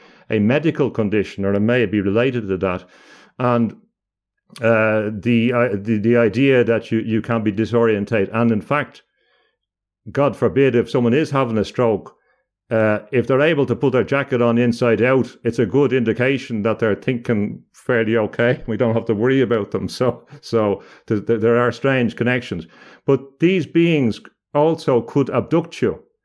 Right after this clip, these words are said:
So you had to be careful. Uh, now, I, I don't necessarily believe the story about Kirk.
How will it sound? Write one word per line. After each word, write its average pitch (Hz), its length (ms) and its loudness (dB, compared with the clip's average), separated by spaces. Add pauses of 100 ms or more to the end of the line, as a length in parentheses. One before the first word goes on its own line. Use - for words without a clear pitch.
(160)
So 131 200 0
you 123 140 2
had 151 160 0
to 156 60 -4
be 147 100 2
careful. 147 640 -2 (420)
Uh, 107 140 -2
now, 123 240 0
I, 151 320 0
I 135 40 0
don't 135 380 -2
necessarily 120 640 -2
believe 117 480 0
the 101 80 -10
story 120 260 2
about 101 300 -2
Kirk. 135 420 -2